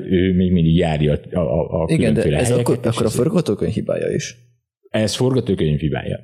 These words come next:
Speaker 1: igen. De a karakter az jó olyan szempontból, hogy ő az egyetlen, aki még mindig azt hiszi, hogy kell harcolni, és jól is hiszi,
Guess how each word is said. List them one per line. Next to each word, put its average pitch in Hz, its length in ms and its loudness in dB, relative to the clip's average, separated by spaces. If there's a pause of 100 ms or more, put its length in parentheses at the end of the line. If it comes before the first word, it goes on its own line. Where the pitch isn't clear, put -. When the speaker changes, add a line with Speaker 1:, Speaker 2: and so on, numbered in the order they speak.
Speaker 1:
igen. 80 320 0 (300)
De - 160 -2
a 92 60 -2
karakter 120 440 0
az 113 220 2
jó 98 340 2 (540)
olyan 85 280 2
szempontból, 104 800 2 (360)
hogy 202 360 2
ő 160 200 4
az 165 120 2
egyetlen, 127 360 2
aki 117 180 2
még 110 200 4
mindig 95 260 4
azt 82 180 0
hiszi, 98 260 2
hogy 95 260 2
kell 90 220 0
harcolni, 80 540 0
és 95 160 2
jól 143 240 4
is 95 160 2
hiszi, 107 420 0